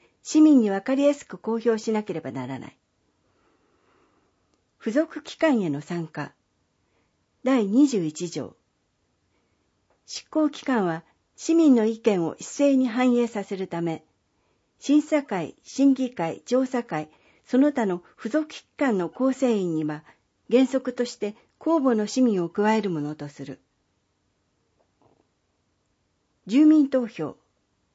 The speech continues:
第二十二条。市長は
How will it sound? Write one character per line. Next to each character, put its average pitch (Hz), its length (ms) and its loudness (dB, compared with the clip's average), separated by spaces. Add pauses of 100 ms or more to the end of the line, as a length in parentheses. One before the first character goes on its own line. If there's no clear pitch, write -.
(800)
第 262 200 0
二 262 200 4
十 202 180 -6
二 185 160 -4
条。 156 320 -12 (960)
市 - 120 -20
長 269 280 0
は 175 180 -4